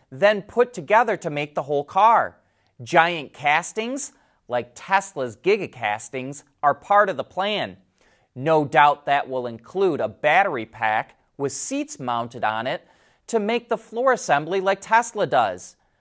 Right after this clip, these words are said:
But V W says it will also have a modular roof assembly, and we can't wait to see what that will look like.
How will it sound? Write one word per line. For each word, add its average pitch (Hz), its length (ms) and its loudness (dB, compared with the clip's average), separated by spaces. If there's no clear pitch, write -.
But 156 160 2
V 139 200 -6
W 202 400 2
says 131 320 -2
it 160 140 0
will 156 280 -2
also 208 520 2
have 123 380 0
a 143 80 0
modular 190 800 0
roof 214 300 -2
assembly, 113 600 0
and 110 260 -10
we 170 140 -4
can't 123 360 -10
wait 127 400 -4
to 117 80 -14
see 131 200 -10
what 110 280 -6
that 143 240 4
will 113 160 -6
look 101 220 -6
like. 92 340 -8